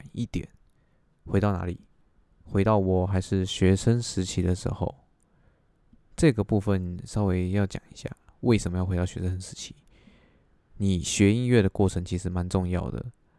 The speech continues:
那我可以很明确的跟大家说，我小时候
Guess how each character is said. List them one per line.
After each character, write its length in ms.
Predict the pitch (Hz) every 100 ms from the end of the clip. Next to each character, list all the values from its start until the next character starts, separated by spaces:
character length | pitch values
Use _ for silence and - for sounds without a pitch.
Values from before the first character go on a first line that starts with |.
| _ _
那 240 | - 101 90
我 200 | - 95
可 120 | -
以 140 | 104 98
很 160 | 95
明 180 | 90 92
确 140 | 104
的 80 | 92
跟 160 | - 92
大 100 | 90
家 180 | 90 90
说， 360 | 87 92 92 - _ _ _ _ _ -
我 320 | 104 95 -
小 260 | - 92 90
时 140 | 95
候 440 | 95 101 92 -